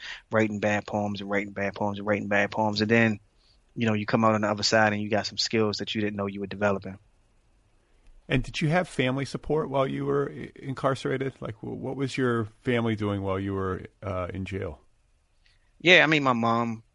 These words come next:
Speaker 1: um, my mom would come see me all of the time, and, um,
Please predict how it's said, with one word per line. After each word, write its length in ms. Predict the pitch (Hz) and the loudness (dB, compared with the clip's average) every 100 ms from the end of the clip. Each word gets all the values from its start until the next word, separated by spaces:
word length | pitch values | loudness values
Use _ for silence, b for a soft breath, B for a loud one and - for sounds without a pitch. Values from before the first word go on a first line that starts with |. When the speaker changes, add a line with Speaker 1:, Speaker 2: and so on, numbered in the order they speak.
| - | -8
Speaker 1:
um, 380 | 113 110 101 - - | -4 -4 -6 -12 -6
my 100 | 113 | -2
mom 260 | 113 113 | 2 2
would 100 | 107 | 2
come 160 | - 107 | -4 -2
see 160 | - 113 | -2 -2
me 160 | 107 | -4
all 240 | 104 104 107 | -4 -2 0
of 80 | |
the 60 | 104 | -2
time, 480 | - 104 104 101 98 - | 0 0 0 -4 -8 -6
and, 180 | 104 101 | -2 0
um, 320 | 101 98 | -2 -4